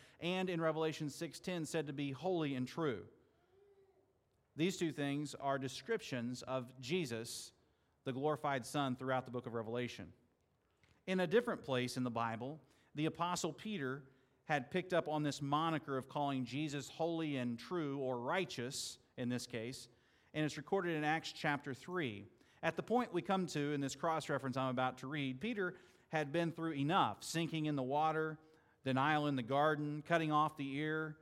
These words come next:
of Malchus. He had been through enough to learn not to depend on his own power or even his own pursuit of power. Even when he was allowed to heal others in powerful ways, Peter deflected praise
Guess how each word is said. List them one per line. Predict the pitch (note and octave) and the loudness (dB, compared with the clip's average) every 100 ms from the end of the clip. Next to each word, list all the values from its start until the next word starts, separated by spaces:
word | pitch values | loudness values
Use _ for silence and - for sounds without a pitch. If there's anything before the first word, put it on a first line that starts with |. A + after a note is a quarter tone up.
| - _ _ - | -20 _ _ -6
of | A#2 | 0
Malchus. | C3 D3 D3+ D#3+ D3+ - - _ _ _ | 2 4 2 0 -4 -6 -14 _ _ _
He | E3+ | 2
had | F#3 | 4
been | F#3+ F3+ | 4 2
through | F3+ E3 | 2 2
enough | D#3+ E3+ - | 2 0 0
to | F3+ | 2
learn | D#3+ F3 E3+ D#3+ | 2 2 2 4
not | F3 A3 - | 4 2 -2
to | F3 | -4
depend | E3+ F#3 E3+ | -2 -2 0
on | E3+ | 0
his | D3 | 0
own | D#3+ D3+ | 0 0
power | D#3+ D#3+ F3+ G3+ | 0 2 2 0
or | D3+ D3 | -2 -4
even | F3 E3+ | -4 -2
his | D#3 | 0
own | E3 E3+ | 0 -2
pursuit | E3+ D3+ - A#3 - | -2 -4 -2 -2 -2
of | C3+ | -6
power. | - A#2+ G#2+ F2+ - _ _ _ - | 0 0 0 -6 -14 _ _ _ -6
Even | E3 E3+ F#3 F3+ - | -2 0 0 -2 -4
when | D#3+ D#3 | -2 0
he | E3+ | 0
was | E3 | 0
allowed | D#3 D#3 D#3 D#3+ | 0 2 2 0
to | D3 | -4
heal | F3+ F3 - | -2 0 0
others | F3+ F3 D#3+ - - D3 | 0 0 -4 -8 -12 -4
in | D#3 | -4
powerful | - E3+ F3 F3 D#3+ | 0 2 2 0 0
ways, | D#3 G#3+ F3 - | 2 4 4 0
Peter | - A3 G3 | -4 -2 -2
deflected | D#3 - A3 A#3 F#3+ C#3+ | -2 -2 -2 -2 -4 -6
praise | - D3 C3+ D#3+ | -4 -2 -2 -4